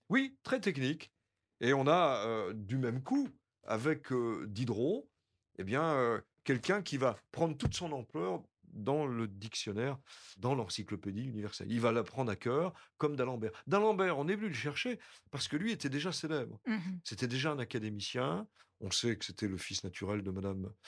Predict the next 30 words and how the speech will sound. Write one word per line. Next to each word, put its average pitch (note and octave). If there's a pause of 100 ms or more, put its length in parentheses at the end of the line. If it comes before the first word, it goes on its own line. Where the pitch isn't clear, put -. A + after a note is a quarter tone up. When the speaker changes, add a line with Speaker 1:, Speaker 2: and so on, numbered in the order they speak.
(180)
Speaker 1:
de G2+
Tencin E3+
et, A2+
et, G#2
et G2
de F#2
Destouches. A2 (680)
Par A2+
conséquent, B2
il A#2+
avait A#2
été D3
élevé. C#3
Alors, D3+ (600)
je -
ne E3
sais D#3+
pas C#3+
si B2+
c'est -
le G#2 (200)
moment A#2
de B2+
le A2
dire, F3
mais B2 (460)
l'association E3+
des C3+
deux A#2+
hommes A2+